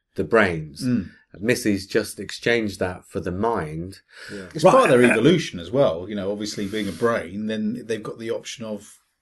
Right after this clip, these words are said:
Speaker 1: Well, it's how the, it's obviously
Speaker 2: Random
Speaker 1: how
Speaker 2: thought.
Speaker 1: the cyber
Speaker 2: Yeah.
Speaker 1: technology works.
Speaker 2: Mm.
Speaker 1: It needs to have that organic thinking component.
Speaker 2: Mm.
Speaker 1: Even if you turn off its facility to creatively think, it still needs the thinking component in order to drive the machinery. The other,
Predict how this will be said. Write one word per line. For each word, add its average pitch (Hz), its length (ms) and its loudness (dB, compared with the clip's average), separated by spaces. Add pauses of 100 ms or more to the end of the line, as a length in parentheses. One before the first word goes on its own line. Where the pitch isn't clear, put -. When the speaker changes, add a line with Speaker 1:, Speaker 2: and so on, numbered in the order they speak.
(180)
Speaker 1:
Well, 147 100 4
it's 143 100 -2
how 156 160 4
the, 101 340 4
it's - 140 -2
obviously 143 240 2
Speaker 2:
Random 120 200 4
Speaker 1:
how 110 160 6
Speaker 2:
thought. 147 100 6
Speaker 1:
the 95 260 4
cyber 87 640 0
Speaker 2:
Yeah. 117 160 -2
Speaker 1:
technology 87 420 -4
works. 82 480 -2
Speaker 2:
Mm. 92 160 -4
Speaker 1:
It 95 120 -10
needs 90 280 -4
to 82 120 -4
have 87 340 -6
that 90 260 -2 (200)
organic 90 520 -4
thinking 87 400 -8
component. 85 680 -4
Speaker 2:
Mm. 90 160 -12 (100)
Speaker 1:
Even 135 200 2
if 131 120 -4
you 110 80 -2
turn 123 260 0
off 104 200 -2
its 98 180 -2
facility 101 540 0
to 82 140 -8
creatively 101 640 -2
think, 87 260 -6 (100)
it 85 120 -16
still 110 200 0
needs 95 200 -2
the 90 80 -4
thinking 90 340 -8
component 87 560 -4
in 92 220 -8
order 87 220 -4
to 92 140 -8
drive 85 400 -2
the 87 80 -8
machinery. 85 540 -2 (1160)
The 156 100 12
other, 170 460 10